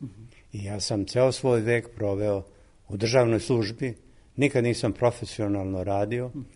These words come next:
Speaker 2: Bilo mi je veliko zadovoljstvo dok sam bivao na čelu nekih institucija u kulturi, kao recimo Kulturno-prosvetne zajednice Srbije, kao Narodnog pozorišta, kao, kao,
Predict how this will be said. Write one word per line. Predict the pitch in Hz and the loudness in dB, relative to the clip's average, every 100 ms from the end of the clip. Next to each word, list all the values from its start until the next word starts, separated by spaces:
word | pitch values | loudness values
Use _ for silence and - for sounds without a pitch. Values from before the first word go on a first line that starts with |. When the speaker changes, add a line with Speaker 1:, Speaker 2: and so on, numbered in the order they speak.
| - - | -20 0
Speaker 2:
Bilo | 123 131 | 6 6
mi | 123 | 8
je | 117 | 6
veliko | 107 127 117 - | 6 4 4 -2
zadovoljstvo | 98 107 110 113 117 - 107 | 0 4 6 6 4 0 -2
dok | 101 90 | -2 0
sam | 101 98 | 0 2
bivao | 104 113 117 101 - - - - | 4 4 4 2 -4 -20 -20 -4
na | 120 | 0
čelu | 123 139 131 120 98 | 4 8 10 8 4
nekih | 107 113 110 110 92 | 2 2 4 0 2
institucija | 110 - 104 131 120 - 107 | 2 2 2 4 4 4 2
u | 98 | 0
kulturi, | 95 101 95 107 110 113 123 - - - - | -2 -8 -4 0 2 2 2 -2 -18 -20 -8
kao | 110 101 | -2 -2
recimo | 98 - 107 101 | -2 -4 -4 -2
Kulturno-prosvetne | 110 101 101 98 95 95 - - | -4 -4 -2 -2 -2 -4 -6 -6
zajednice | 98 104 98 95 101 | -2 0 -2 -4 -8
Srbije, | - 104 107 107 104 101 - - - | -6 -4 -4 -2 -4 -6 -16 -20 -10
kao | 107 | -6
Narodnog | 98 98 95 95 95 | -4 -4 -4 -4 -6
pozorišta, | - 98 101 101 - - 95 - - - | -6 -6 -2 -4 -4 -8 -8 -12 -20 -12
kao, | - 101 98 95 85 - | -6 -4 -4 -4 -6 -8
kao, | 101 98 92 90 | -6 -4 -4 -8